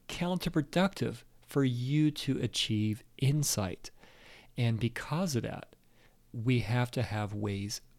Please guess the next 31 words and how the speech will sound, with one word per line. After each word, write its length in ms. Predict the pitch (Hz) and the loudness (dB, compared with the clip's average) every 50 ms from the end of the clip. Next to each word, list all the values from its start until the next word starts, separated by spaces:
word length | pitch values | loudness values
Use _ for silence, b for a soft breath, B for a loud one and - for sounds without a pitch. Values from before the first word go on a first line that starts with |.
| _ _ - - - - | _ _ -20 -20 -12 -10
to 400 | - - 123 110 107 107 107 123 - - - - - | -4 0 2 2 2 0 -2 -4 -10 -18 -20 -14 -8
essentially 640 | 120 - - 139 139 143 - - 117 104 110 127 - - - - 113 | -4 -2 0 0 0 0 -2 -4 -6 -6 -8 -10 -12 -14 -12 -10 -4
go 220 | 101 120 113 113 113 | 0 2 2 2 2
around 360 | 107 101 110 110 120 117 113 | 2 2 0 0 0 -2 -4
them, 180 | - - 113 - | -6 -10 -6 -4
because 400 | - 117 - - 123 120 113 - B B B B B B - | -4 -2 0 2 2 0 0 -2 B B B B B B -4
these 200 | - 123 113 - | -2 -2 -2 -4
five 500 | - - - 139 139 147 147 156 143 - | -8 -6 -2 0 0 2 2 0 2 2
hindrances 600 | - 135 123 113 107 101 - - - - - B B B B B B B B B _ - | 4 4 4 4 2 0 -2 -4 -6 -6 -10 B B B B B B B B B _ 2
are 180 | 120 117 117 | 2 4 4
gonna 340 | 110 101 98 - 135 127 127 | 2 0 2 2 4 4 4
be 140 | 117 131 123 | 4 2 0
part 320 | - - - - 123 120 | 0 -2 -2 0 2 2
of 100 | 117 101 | 2 2
your 100 | 104 107 | 0 -2
practice. 600 | - - - 113 107 - - - 98 - - - b b b b b b b b b b _ _ _ _ - | -4 -4 -6 -6 -6 -6 -8 -8 -8 -6 -8 -8 b b b b b b b b b b _ _ _ _ -2
You're 180 | 117 113 113 | 0 2 2
gonna 300 | 104 98 - 120 117 117 | 2 2 2 2 2 2
have 220 | - - 107 98 110 | 0 -2 -4 -6 -8
them. 180 | - 117 113 - - _ _ _ | -10 -12 -14 -16 -18 _ _ _
They 160 | - 104 113 110 | -4 -2 0 0
are 80 | 104 | 0
part 240 | - - - - 120 | -2 -2 0 2 2
of 80 | 110 117 | 4 4
our 100 | 117 - - | 2 2 0
everyday 380 | 123 104 113 104 - 110 107 | -2 -2 -2 0 0 0 0
life. 460 | 101 101 101 101 107 98 - - - B B B B B B B B _ | 0 -2 -4 -4 -6 -6 -8 -12 -18 B B B B B B B B _
But 220 | - 120 107 - - - | -2 -2 -2 -2 -4 -4
how 380 | - - 127 127 127 123 135 - | -4 -2 -2 0 0 0 -2 0
a 120 | - 117 | 0 0
Buddhist 640 | 104 104 98 - - 123 107 107 98 110 - - - | -2 -2 -2 2 2 4 4 2 -2 -6 -8 -12 -14